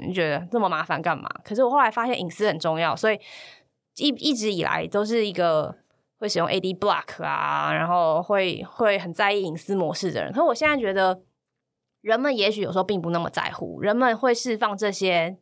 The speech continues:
自己的隐私资讯，只是因为人跟人之间想要在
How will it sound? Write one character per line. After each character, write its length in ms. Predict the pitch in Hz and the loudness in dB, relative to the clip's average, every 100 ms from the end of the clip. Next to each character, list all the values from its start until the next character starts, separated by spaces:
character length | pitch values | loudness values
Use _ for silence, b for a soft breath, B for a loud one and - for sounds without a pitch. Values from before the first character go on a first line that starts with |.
| _ - | _ -8
自 140 | 233 | -4
己 120 | 180 | -2
的 60 | 165 | -2
隐 160 | 160 | -2
私 180 | 156 190 | -4 -4
资 160 | 180 185 | -2 0
讯， 160 | 196 | 0
只 140 | 185 170 | -2 -2
是 120 | 202 | 0
因 180 | 226 233 | 2 4
为 200 | 240 202 | 4 2
人 240 | 175 170 | -2 -2
跟 140 | 196 220 | 0 0
人 160 | 175 | -2
之 160 | 170 190 | -4 -2
间 200 | 190 180 | 0 0
想 200 | 180 151 | -2 -2
要 100 | 170 | 0
在 280 | 185 170 | 0 0